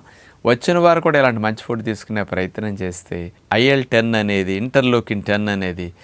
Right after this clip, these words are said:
రక్తంలో మంచిగా ఎప్పటికప్పుడు తెల్ల రక్త కణాల నుంచి తయారై అది మెసెంజర్ లాగా బాడీ అంతటికి మంచి ఇన్ఫర్మేషన్ ఇచ్చి ఆటోఇమ్యూన్ డిజార్డర్స్ వైపు ప్రేరేపించకుండా అతిగా రక్షణ వ్యవస్థ గాడి తప్పి స్పందించకుండా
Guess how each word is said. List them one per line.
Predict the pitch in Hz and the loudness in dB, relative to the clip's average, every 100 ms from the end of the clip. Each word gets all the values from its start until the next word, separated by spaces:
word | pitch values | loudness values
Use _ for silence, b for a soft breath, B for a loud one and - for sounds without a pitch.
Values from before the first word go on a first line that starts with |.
| B B B | B B B
రక్తంలో | 87 101 - 117 107 | -2 -2 0 0 2
మంచిగా | 101 107 - 104 98 B B B | 0 -4 -6 -4 -4 B B B
ఎప్పటికప్పుడు | 110 - 156 151 156 147 | -2 0 2 2 2 0
తెల్ల | 131 120 120 | 2 2 2
రక్త | 117 - | 0 -4
కణాల | 113 110 104 | -4 -2 -4
నుంచి | 92 98 | -4 -2
తయారై | 101 104 104 110 - b b b | 0 0 0 -4 -10 b b b
అది | 95 95 90 _ - | -6 -4 -6 _ -2
మెసెంజర్ | 117 - 151 143 135 | 0 2 2 4 4
లాగా | 127 107 98 | 4 2 0
బాడీ | 92 110 123 | 2 2 2
అంతటికి | 120 127 139 135 123 | 0 -2 -4 -4 0
మంచి | 117 117 117 | -2 0 -4
ఇన్ఫర్మేషన్ | 107 113 110 110 101 98 | -2 -2 0 -2 -4 -8
ఇచ్చి | 87 87 87 B B B B B | -10 -10 -12 B B B B B
ఆటోఇమ్యూన్ | 113 131 151 139 | 2 4 0 0
డిజార్డర్స్ | 131 113 117 110 104 101 | 0 2 0 0 -6 -4
వైపు | 104 98 95 | -2 -2 -6
ప్రేరేపించకుండా | - 139 180 190 165 139 - 131 113 101 92 92 101 B B B - | 0 4 4 2 0 -4 -4 -4 -2 2 0 0 -8 B B B -2
అతిగా | 117 165 165 160 | 0 2 4 4
రక్షణ | 139 - 127 | 2 -2 -2
వ్యవస్థ | 120 110 110 | 0 0 -2
గాడి | 95 110 120 | 0 0 0
తప్పి | 120 110 110 | -4 -6 -8
స్పందించకుండా | - 98 104 110 104 101 95 90 | -6 -4 -4 -6 -8 -8 -8 -8